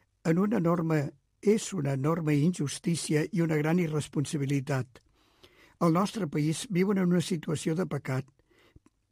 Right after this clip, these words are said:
per manca de consciència social, però no podem carregar les culpes sempre sobre el govern. La responsabilitat és de tots. Propugna la cultura de l'encontre.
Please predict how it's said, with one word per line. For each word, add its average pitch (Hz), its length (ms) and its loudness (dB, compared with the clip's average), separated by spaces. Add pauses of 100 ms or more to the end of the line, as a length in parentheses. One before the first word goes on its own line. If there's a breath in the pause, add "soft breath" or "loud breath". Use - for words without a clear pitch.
(140)
per 170 160 0
manca 165 320 2
de 190 120 0
consciència 147 640 0
social, 131 520 -2 (680 soft breath)
però 185 160 2
no 214 100 2
podem 202 280 0
carregar 143 440 -2
les 151 160 -2
culpes 196 400 0
sempre 180 380 0
sobre 156 260 -2
el 151 60 0
govern. 135 480 0 (580 loud breath)
La 165 120 2
responsabilitat 147 880 -2
és 170 160 0
de 151 120 0
tots. - 560 -6 (520 soft breath)
Propugna 190 500 2
la 170 120 2
cultura 185 480 0
de 190 120 -2
l'encontre. 135 680 0